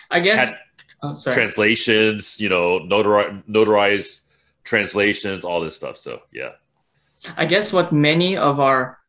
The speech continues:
Speaker 1: uh, listeners, viewers are concerned about is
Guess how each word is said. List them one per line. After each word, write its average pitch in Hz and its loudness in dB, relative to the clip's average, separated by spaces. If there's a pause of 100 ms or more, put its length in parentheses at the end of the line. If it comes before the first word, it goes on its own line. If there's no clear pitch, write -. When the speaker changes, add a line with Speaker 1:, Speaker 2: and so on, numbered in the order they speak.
(280)
Speaker 1:
uh, 127 -2
listeners, 147 -6
viewers 143 2
are 127 0
concerned 139 -2
about 127 -2
is 135 -6